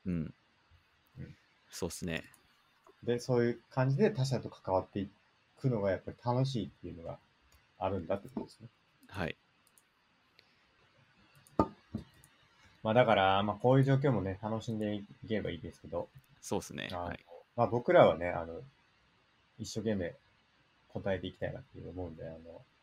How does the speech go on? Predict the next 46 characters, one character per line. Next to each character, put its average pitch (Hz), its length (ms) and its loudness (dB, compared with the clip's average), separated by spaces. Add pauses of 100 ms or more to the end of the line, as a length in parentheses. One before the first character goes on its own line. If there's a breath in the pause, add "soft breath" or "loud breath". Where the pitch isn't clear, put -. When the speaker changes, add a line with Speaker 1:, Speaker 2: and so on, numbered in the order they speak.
(140)
Speaker 1:
は 110 120 0
い。 - 40 -2
Speaker 2:
他 - 20 -4
に - 20 -6
も 80 180 -10 (180)
な 87 60 -14
ん 85 60 -18
か、 - 140 -12 (1200)
い 113 80 -12
つ 95 120 -18
で 92 80 -8
も 80 160 -14 (760)
聞 104 100 -8
い - 20 -10
て 95 100 -8
い 85 60 -8
た 87 80 -6
だ 90 100 -4
け 87 60 -12
れ 85 60 -10
ば 73 80 -12
で - 60 -14
す - 120 -20
ね、 - 160 -16
僕 - 160 -14
ら 95 80 -4
も - 60 -6 (400)
答 85 80 -8
え 80 120 -10 (120)
て 80 60 -20
い - 20 -20 (100)
き - 60 -20
た 80 100 -10
い 73 60 -12
な 82 80 -16
と 82 120 -20
思 82 100 -18
い 80 60 -20
ま 80 80 -20
す。 - 40 -20 (520)
Speaker 1:
は 87 160 -8
い。 - 80 -8 (840)
は 90 160 -4
い。 - 20 -4
Speaker 2:
は - 0 -
い、 - 80 -8